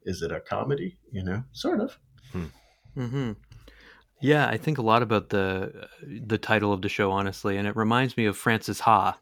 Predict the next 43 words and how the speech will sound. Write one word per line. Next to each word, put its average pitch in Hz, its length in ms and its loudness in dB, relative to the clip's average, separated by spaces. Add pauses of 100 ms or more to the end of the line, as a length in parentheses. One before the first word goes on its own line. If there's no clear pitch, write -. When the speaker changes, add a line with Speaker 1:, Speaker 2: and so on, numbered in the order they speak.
(500)
Speaker 3:
that 110 300 4
wonderful 107 600 2
Greta 101 280 2
Gerwig 98 440 2
film, 95 440 -2 (440)
um, 104 380 2
and 107 120 -2
how, 117 200 2
like, 104 240 0
the, 101 360 2
the 110 120 -2
kind 107 180 -2
of 98 140 -4
title 110 340 0
metaphor 104 480 2
of 92 100 0
that 98 180 -2
film 98 260 2
is 92 160 -4
unfinishedness. 101 840 0 (100)
You 110 80 0
don't 110 160 2
see - 180 -2
her 101 140 0
full 110 240 0
Speaker 1:
Mm-hmm. 101 100 0
Speaker 3:
name. 117 320 2 (500)
Um, 101 580 2 (120)
that 107 140 4
idea 98 320 2
of, 90 140 -6
like, 107 240 -4
not 110 240 2
seeing 104 260 2
someone's 101 440 -2 (340)
full 120 300 2
name, 117 280 4
not 110 180 2
having 107 260 0
it 101 80 0
all 95 120 0
figured 98 360 -2
out. 98 240 2